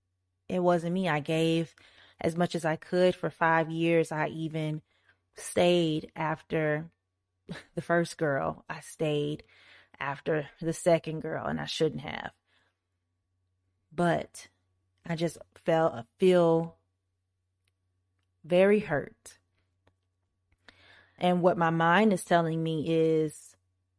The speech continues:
"Tyra, you did the right thing. Girl, he was not the one for you. You did not deserve that.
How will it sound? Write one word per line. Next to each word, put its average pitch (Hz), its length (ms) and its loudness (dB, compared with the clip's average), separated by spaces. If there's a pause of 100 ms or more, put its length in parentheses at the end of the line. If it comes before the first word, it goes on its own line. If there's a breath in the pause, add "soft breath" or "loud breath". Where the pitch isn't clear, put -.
(320)
"Tyra, 220 540 4 (120)
you 220 220 -4
did 196 200 6
the 170 80 4
right 165 260 4
thing. 160 460 -2 (300)
Girl, 233 380 6
he 247 220 -2
was 180 160 2
not 165 200 0
the 185 80 -4
one 180 180 2
for 220 140 0
you. 160 420 0 (560)
You 208 240 4
did 233 160 6
not 196 220 4
deserve 170 440 2
that. 143 340 0